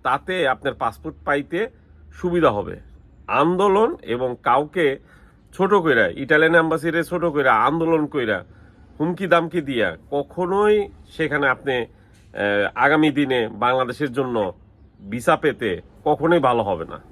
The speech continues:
তো যারা এরকম চিন্তা ভাবনা করেন, তারা একটু চিন্তা ভাবনা করে কাজ করেন। ইটালিয়ান সরকার একটা সার্ভে করে দেখছে, ইটালিতে কি পরিমাণ মানুষ কাগজ ছাড়া বা যাদের ডকুমেন্ট নাই, এরকম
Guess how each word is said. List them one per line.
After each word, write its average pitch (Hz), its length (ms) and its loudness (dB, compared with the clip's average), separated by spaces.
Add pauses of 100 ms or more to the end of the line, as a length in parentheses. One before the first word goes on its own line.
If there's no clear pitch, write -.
(300)
তো 117 120 -6
যারা 135 420 4
এরকম 139 360 -2
চিন্তা 151 260 -4
ভাবনা 151 220 -2
করেন, 170 260 -4 (420)
তারা 120 180 0
একটু 160 480 -2 (580)
চিন্তা 165 220 4
ভাবনা 147 220 4
করে 131 180 2
কাজ 107 240 -4
করেন। - 280 -14
ইটালিয়ান 151 380 4
সরকার 190 600 -2 (160)
একটা - 220 -4
সার্ভে 165 360 0
করে 156 220 0
দেখছে, 147 340 -4
ইটালিতে 139 460 -2
কি 151 200 -12
পরিমাণ 151 380 -2
মানুষ 131 320 -4
কাগজ 143 420 0
ছাড়া 85 280 -4 (140)
বা 104 380 0 (440)
যাদের 117 300 -2
ডকুমেন্ট 151 420 0
নাই, 95 200 -2
এরকম 127 420 -4